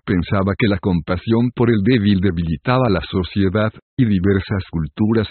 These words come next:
han adoptado un enfoque similar. Adorando la riqueza y la guerra y viendo la compasión como algo malo. La compasión hacia las personas necesitadas no ha sido valorada en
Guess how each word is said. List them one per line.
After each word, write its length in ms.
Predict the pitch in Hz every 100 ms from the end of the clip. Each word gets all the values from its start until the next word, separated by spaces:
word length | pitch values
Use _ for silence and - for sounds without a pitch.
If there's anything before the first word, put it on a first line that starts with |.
| -
han 160 | 131
adoptado 560 | 135 104 85 - 104 107
un 180 | 101 101
enfoque 480 | 92 85 123 104 98 -
similar. 400 | 101 95 92 76 - _ _ _ _ _ _ _ _ _ -
Adorando 540 | 98 120 156 170 170
la 120 | 139
riqueza 580 | 110 90 - 135 123 95
y 60 | 85
la 140 | 73
guerra 360 | 80 90 87 90
y 60 |
viendo 340 | 82 101 104 98
la 140 | 98
compasión 720 | - 92 80 87 - 107 101 104
como 240 | 101 98
algo 260 | 101 92 113
malo. 380 | 98 95 76 - - _ _ -
La 160 | 113 107
compasión 640 | 117 110 107 101 - 147 151
hacia 220 | 127 147
las 160 | 127 95
personas 560 | - 92 90 117 120 127
necesitadas 800 | 117 101 - 87 - 104 90 95 92
no 180 | 98
ha 80 | 104
sido 340 | - 110 110 101
valorada 480 | 98 73 90 120
en 160 | 98 82